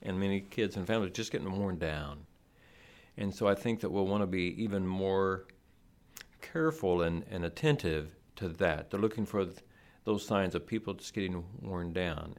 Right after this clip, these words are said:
And, and part of what that means, if we're gonna break things into to smaller packages and pieces for people, sometimes that means if people are, their endurance is waning, that we may have to do,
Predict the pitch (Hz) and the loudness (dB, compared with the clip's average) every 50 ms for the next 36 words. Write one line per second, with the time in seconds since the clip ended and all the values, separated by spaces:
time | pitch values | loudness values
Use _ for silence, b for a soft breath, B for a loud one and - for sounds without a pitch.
0 | - 107 107 95 92 92 - - - 98 92 90 - - - 139 147 151 110 95 | -6 -4 -2 -2 -4 -4 -8 -8 -6 -4 -4 -6 -6 -4 -2 0 0 2 4 4
1 | 95 85 - 95 90 95 95 92 87 104 101 - 156 143 127 117 98 107 117 110 | 4 4 2 0 0 0 0 0 0 0 0 2 2 4 4 4 6 6 6 6
2 | 110 - 120 104 101 92 - 104 95 92 82 - 95 85 80 78 - B B B | 4 0 0 0 0 2 0 0 0 0 -2 -4 -2 -2 -2 -2 -4 B B B
3 | B B B B B - - 95 - - 104 101 98 90 90 87 - - - - | B B B B B -12 -10 -8 -2 0 2 2 4 4 2 2 0 -4 -10 0
4 | - 110 110 110 - 101 85 85 82 80 82 78 - - 170 180 175 - - 95 | 4 4 4 4 2 -2 -4 -4 -4 -6 -8 -8 -4 -4 -4 -4 -4 -6 -10 -12
5 | 87 87 87 90 - - - 90 90 - - 95 - - 135 131 131 - 113 104 | -12 -10 -10 -10 -10 -8 -10 -10 -8 -8 -8 -10 -6 -6 -6 -4 -2 -2 -2 2
6 | - 98 85 90 101 98 95 95 90 - - - 131 - - 98 98 95 - - | 4 4 4 4 2 2 2 0 -2 -4 -4 -4 -4 -2 -2 -2 -2 -2 -2 -2
7 | - 90 87 85 - b b b b b b b b b b b b - 104 90 | -4 -4 -4 -4 -8 b b b b b b b b b b b b 0 0 2
8 | 90 90 87 110 127 139 139 139 - - - 90 85 82 82 - 110 101 95 98 | 2 2 4 4 6 6 6 4 2 0 -2 -4 -4 -4 -4 -6 -4 -2 0 2
9 | 95 90 85 85 82 85 87 92 101 123 - 104 107 107 110 110 110 - 104 92 | 2 2 2 0 0 0 -2 -4 -6 -4 -2 0 2 4 4 4 4 2 0 0
10 | 98 101 | 0 -2